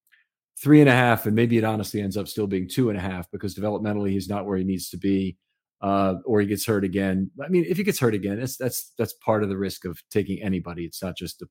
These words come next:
part of the risk of taking David Ojabo, but, um, it'd be more if, like, if he's not really ready to go from this injury, that would be where, where I would draw the line.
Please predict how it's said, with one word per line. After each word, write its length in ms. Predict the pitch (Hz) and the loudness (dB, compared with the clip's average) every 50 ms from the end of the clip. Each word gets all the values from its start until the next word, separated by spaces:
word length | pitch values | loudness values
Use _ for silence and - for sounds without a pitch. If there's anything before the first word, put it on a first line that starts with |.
| _ _ | _ _
part 160 | 110 101 90 | -2 0 0
of 60 | 85 | -2
the 60 | 87 | -4
risk 180 | 90 82 - - | -6 -8 -8 -8
of 100 | 85 - | -8 -6
taking 240 | - 92 85 87 82 | -6 -4 -4 -4 -4
David 260 | 82 95 90 85 85 | -4 -4 -4 -4 -6
Ojabo, 520 | 85 - 98 101 101 92 90 90 90 80 | -6 -4 -4 -2 -2 -2 -2 -2 -2 -2
but, 180 | 82 98 95 - _ _ _ _ - - _ _ _ _ - | -2 -4 -6 -6 _ _ _ _ -20 -20 _ _ _ _ 2
um, 420 | 107 98 98 95 92 95 92 - - _ | 6 6 8 8 6 4 2 -2 -2 _
it'd 100 | 113 101 | 0 4
be 120 | 101 120 117 | 6 8 10
more 180 | 123 123 120 | 10 10 8
if, 140 | 110 - - | 8 6 4
like, 180 | 113 104 92 - | 0 0 0 0
if 100 | 101 - | -2 -2
he's 160 | 104 90 95 | -4 -2 0
not 260 | 107 113 113 - - | 0 0 0 0 2
really 260 | 110 104 101 101 95 | 2 4 4 4 4
ready 280 | 90 95 101 92 87 87 | 4 2 2 2 0 -2
to 80 | 80 87 | -6 -8
go 500 | 80 - 95 92 92 90 85 80 78 - _ _ _ _ | -6 -4 -4 -2 -2 -4 -4 -6 -10 -14 _ _ _ _
from 220 | - 92 90 90 | -4 -2 -2 -2
this 160 | 87 80 - | -2 -2 -2
injury, 460 | 95 90 87 80 82 87 85 82 78 - _ _ _ _ _ _ _ - | -4 -4 -2 -4 -6 -6 -8 -8 -10 -14 _ _ _ _ _ _ _ -6
that 240 | 87 98 95 - - | -4 -2 -2 -2 -4
would 120 | 95 82 | -8 -4
be 220 | - 92 87 85 87 | -2 -2 -2 0 -2
where, 460 | 90 95 87 87 90 87 85 85 - _ _ | -2 -4 -4 -2 -4 -4 -8 -10 -12 _ _
where 240 | - 95 90 87 90 | -4 -2 -2 -2 -2
I 80 | 90 | -2
would 260 | 90 87 87 85 87 - _ _ - 90 - _ _ - - | -4 -4 -4 -6 -8 -12 _ _ -20 -20 -20 _ _ -20 -10
draw 240 | - - 107 98 95 | -2 2 2 2 2
the 100 | 92 92 | 2 0
line. 340 | 95 98 101 98 85 82 | -2 -2 -2 -2 -2 -4